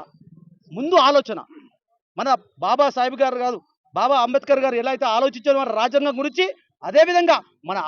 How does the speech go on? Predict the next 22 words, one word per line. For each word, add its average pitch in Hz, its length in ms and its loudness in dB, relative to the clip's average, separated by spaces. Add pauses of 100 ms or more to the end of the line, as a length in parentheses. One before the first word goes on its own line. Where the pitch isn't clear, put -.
(120)
ఆర్థిక 285 320 2 (400)
స్థితిగతుల 254 560 -2
గురించి 233 280 -12 (120)
మన్మోహన్ 233 400 -8
సింగ్ 233 200 -10
గారు 226 140 -2 (120)
ఆయన 202 140 -10 (100)
ముందే 220 220 -6 (120)
ఆలోచించి 277 420 -6 (520)
ఇలా 262 140 2 (140)
ఉంటేనే 208 340 4 (340)
మన 240 100 -4 (140)
భారతదేశం 262 560 0 (380)
ఇలా 269 120 2 (100)
ఉంటది 285 300 0 (100)
ఆర్థికంగాని 262 580 -4 (360)
ఆయన 233 140 -6 (120)
ముందు 247 280 -10
చూపు. 180 200 -16 (460)
అంటే 254 180 0 (400)
ఏదైనా 262 380 -2
కానీ 247 180 -4